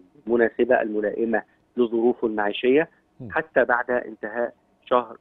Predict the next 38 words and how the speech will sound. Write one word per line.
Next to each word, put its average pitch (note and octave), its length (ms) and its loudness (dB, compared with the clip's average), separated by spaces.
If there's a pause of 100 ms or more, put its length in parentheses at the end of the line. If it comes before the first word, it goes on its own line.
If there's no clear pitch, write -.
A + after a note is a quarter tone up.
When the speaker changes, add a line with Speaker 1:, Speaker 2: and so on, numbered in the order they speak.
Speaker 1:
رمضان. G#2 520 -10
وده، D3+ 300 2
ده D#3 160 0
جزء G3+ 320 -2
من B2 160 -2
ال-، A2 220 -6
من G#2+ 340 -10
السياسات C3 420 0
ال-، G#2+ 180 -12
أو G#2+ 100 -4
القرارات G#2+ 560 -2
الحكومية A2 680 -8 (320)
اللي G#2+ 140 -4
تم A2+ 240 -2
اتخاذها. C3 460 -2
في E3 120 -8
قرار B2+ 400 0
آخر - 180 -2
طبعًا G#2+ 360 -4 (340)
يتعلق A2 520 0
بتق-، A2+ 280 -6 (100)
بتبكير C3 600 0
موعد A#2+ 340 0 (100)
صرف A2+ 220 -2
العلاوات G#2+ 500 -2
للموظفين G#2 640 -6
Speaker 2:
صح. G#2+ 60 -2
Speaker 1:
ثلاث G#2 180 -8
أشهر، C#3 340 -2 (160)
Speaker 2:
أول C3+ 180 -2
Speaker 1:
بدل A#2+ 80 -2
ما A#2 60 2
Speaker 2:
أبريل. G#2 120 -4
Speaker 1:
كانت A#2 280 -12
هتتصرف A2+ 560 -2
اعتبارًا A2 380 0
من G#2 140 -6
واحد A2+ 240 -2